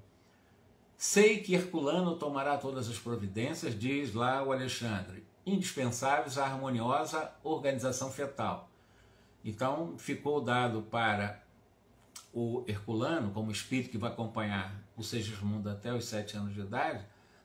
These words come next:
também a, a ajudar, providenciar, né, a harmonização da organização fetal.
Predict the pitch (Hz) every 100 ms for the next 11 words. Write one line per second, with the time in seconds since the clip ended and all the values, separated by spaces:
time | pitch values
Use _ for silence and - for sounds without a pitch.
0 | - 165 147 170 185 - - 165 175 147
1 | 147 156 165 160 139 147 120 156 170 147
2 | 156 160 - 135 165 147 123 143 151 -
3 | - - 131 147 147 139 139 123 117 -
4 | 135 147 131 127 131 117 107 110 107 127
5 | 123 135 - 92 90